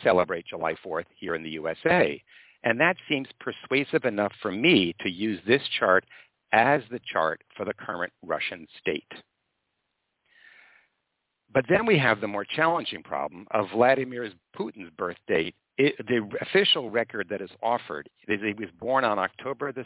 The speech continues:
seventh, nineteen fifty-two, at nine thirty A M in Leningrad, U S S R. Many astrologers will use this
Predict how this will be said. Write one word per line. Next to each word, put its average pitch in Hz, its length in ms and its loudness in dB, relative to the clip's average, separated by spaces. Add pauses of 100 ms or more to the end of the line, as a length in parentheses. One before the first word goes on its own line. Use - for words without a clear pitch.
seventh, 85 320 -2 (140)
nineteen 104 680 -2 (120)
fifty-two, 82 760 -6 (120)
at 95 200 6
nine 110 400 4
thirty 117 380 -4
A 104 160 2 (100)
M 80 360 -6
in 107 100 -2
Leningrad, 87 800 0
U 98 300 -6
S 95 180 4
S 90 220 -4
R. 82 400 -4 (640)
Many 90 240 2
astrologers 127 600 0
will 135 100 -2
use 208 320 -4
this 95 160 -4